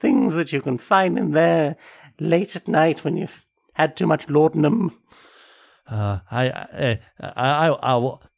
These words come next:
Speaker 2: listen, I get value by buying items like this and just staring at them and not playing or touching them at all, just so I just wanna look at it and appreciate that it's appreciating.
Speaker 1: I can tell you're, you're a person of, of class and style.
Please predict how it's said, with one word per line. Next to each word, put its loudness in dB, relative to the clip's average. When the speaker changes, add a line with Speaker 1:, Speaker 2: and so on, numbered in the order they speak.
Speaker 2:
listen, -2
I 0
get -2
value 2
by 0
buying 0
items 0
like 0
this 0
and -12
just -4
staring -2
at -2
them -2
and -4
not -4
playing 2
or 2
touching -2
them 0
at 2
all, 2
just -4
so -2
I 0
just -2
wanna -2
look 0
at 4
it -2
and -2
appreciate -2
that -2
it's -2
appreciating. -4
Speaker 1:
I -4
can 0
tell 2
you're, 2
you're 0
a -4
person 0
of, -2
of -4
class 2
and 0
style. 0